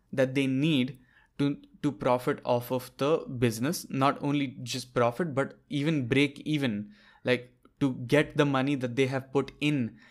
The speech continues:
into the, um, entire project. Now, of course, that is slowly changing. For example, in two thousand seven, Radiohead ma-, managed to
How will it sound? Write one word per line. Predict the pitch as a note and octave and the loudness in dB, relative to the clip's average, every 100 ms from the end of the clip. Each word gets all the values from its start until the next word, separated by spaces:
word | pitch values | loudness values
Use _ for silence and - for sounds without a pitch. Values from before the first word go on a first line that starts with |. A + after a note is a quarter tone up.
| - | -6
into | C3+ C3 C3+ | -4 0 2
the, | C3 B2+ - - | 4 4 2 -8
um, | - B2 A#2 A2+ - _ _ _ - - - | -4 -2 -2 -6 -14 _ _ _ -20 -20 -8
entire | - C#3+ C3 B2 B2 | -2 2 6 6 4
project. | A#2+ A#2 A#2+ - - - _ _ _ _ - - - _ | 2 -2 -2 -10 -14 -20 _ _ _ _ -20 -20 -20 _
Now, | C#3 | 2
of | C#3+ | 2
course, | - D3+ | 4 2
that | A#2+ C3+ | 4 2
is | C#3+ C3+ | 2 0
slowly | - C#3 D3 D3 D3 C#3 | -4 0 2 4 4 2
changing. | A#2+ A#2+ A2+ A2 A#2 D3 - - - | 0 -2 -2 0 -2 -2 -10 -20 -20
For | - C3 | 0 0
example, | B2 B2 B2 A#2+ | 4 2 2 -2
in | A#2+ | -2
two | A#2 | -4
thousand | B2 B2+ A#2+ B2 | -2 -4 -2 -2
seven, | C#3 E3 A#2+ | 2 4 2
Radiohead | A2 A#2+ B2 B2+ B2+ A#2 | 2 0 4 2 2 0
ma-, | A#2 - | -2 0
managed | B2 A#2 A#2+ B2 B2 - | 2 4 4 2 0 0
to | B2+ A#2 | 0 0